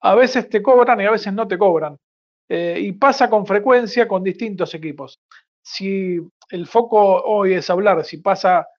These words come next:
con mucha frecuencia con Boca y con mucha frecuencia con Boca frente a River, ya estamos hablando de un tema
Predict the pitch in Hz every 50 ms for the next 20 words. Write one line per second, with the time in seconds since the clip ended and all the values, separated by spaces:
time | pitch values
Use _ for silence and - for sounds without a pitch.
0 | _ _ _ - 170 175 196 220 240 240 233 - 233 196 175 190 190 202 214 214
1 | 208 208 196 185 185 185 196 202 202 180 - 160 147 147 - - 175 165 - 165
2 | 160 185 208 202 - 196 175 185 190 190 208 208 202 202 185 196 190 190 190 202
3 | 175 - 156 147 147 143 - 185 185 175 165 185 185 190 214 247 269 277 262 214
4 | 175 143 _ - - _ _ _ _ _ _ - - - 208 202 254 254 254 220
5 | - 220 240 247 240 226 220 208 214 208 202 247 247 - 254 254 247